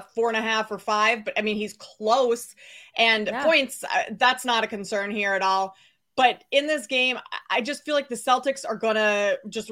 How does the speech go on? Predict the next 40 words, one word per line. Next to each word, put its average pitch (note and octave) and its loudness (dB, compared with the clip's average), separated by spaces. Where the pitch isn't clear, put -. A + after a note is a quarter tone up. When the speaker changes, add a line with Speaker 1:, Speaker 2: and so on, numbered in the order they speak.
Speaker 1:
roll G#3 0
over F#3+ -2
the E3+ -6
Hawks E3 -8
here. E3+ -6
I F#3 -2
mean, G3 -8
the G#3+ 0
Hawks B3 0
have C4+ -6
hung C4 -6
around A#3 0
as G#3+ -4
long G#3+ -2
as A#3 -8
possible. G#3+ -2
They F#3+ -2
won G#3 -4
one G#3+ -2
game. G3 -4
This A3 -4
feels A#3 0
like G#3 -2
Boston G#3 -4
coming G#3+ -6
back G3 2
home. G3 -4
This E3 -12
will G3+ -6
be G3 -4
an F#3+ -6
easy G3+ -6
win G3 -6
for G#3 -8
them, G3+ -2
which G#3+ -4
means B3 0
maybe C4 0
Jaylen C#4 0
Brown B3+ 0